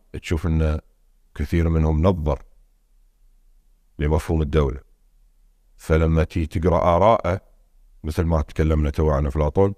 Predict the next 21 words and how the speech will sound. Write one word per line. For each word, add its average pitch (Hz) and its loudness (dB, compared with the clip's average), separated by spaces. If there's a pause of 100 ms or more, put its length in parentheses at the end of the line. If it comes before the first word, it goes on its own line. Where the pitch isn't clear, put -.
(360)
لما 76 -2
تي 85 -4
تقرأ 82 2
آراءه 92 4
لازم 82 0
تقرأ 95 0 (140)
آراءه 90 0
وفقًا 107 0
لفهمه 107 -2 (360)
وتصوره 98 0 (340)
للدولة. 76 -4 (1500)
واحد 90 2
من 87 2
اللي 85 0
نظروا 82 2
تنظير 78 0 (600)
خطير 98 0
وكبير 95 -4 (680)
هيجل 87 0 (280)
مثلًا 65 -8 (800)
الألماني، 76 0